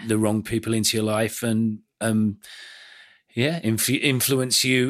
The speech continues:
in, sadly, ways that you will carry with you for the rest of your life. But somewhere in, somewhere be-, be-, between the beginning and the end, and I, and I've definitely reached it,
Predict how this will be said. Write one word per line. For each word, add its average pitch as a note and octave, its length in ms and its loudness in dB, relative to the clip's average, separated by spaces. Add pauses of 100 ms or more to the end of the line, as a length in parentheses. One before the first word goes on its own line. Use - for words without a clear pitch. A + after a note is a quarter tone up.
in, C3 240 2
sadly, B2 480 2
ways A#2 300 4
that A#2+ 100 0
you A#2+ 120 2
will A2+ 120 2
carry A2 340 0
with G#2+ 240 0
you F2+ 220 -4
for G#2 320 -2
the E2+ 100 -8
rest E2 240 -4
of F#2 60 -4
your F2 80 -4
life. F2+ 320 -4
But G#2 200 -2 (480)
somewhere A3+ 460 4
in, F3+ 160 0
somewhere D#3+ 680 4 (340)
be-, C3 120 2
be-, C#3 220 -2
between D3+ 360 2
the C#3 60 2
beginning F#3 460 4
and D#3+ 120 2
the B2 120 4
end, A2+ 200 2
and C3 100 2
I, C3+ 140 0
and C#3 100 2
I've D3+ 180 2
definitely B2+ 680 0 (140)
reached B2+ 380 2
it, F#2+ 200 -2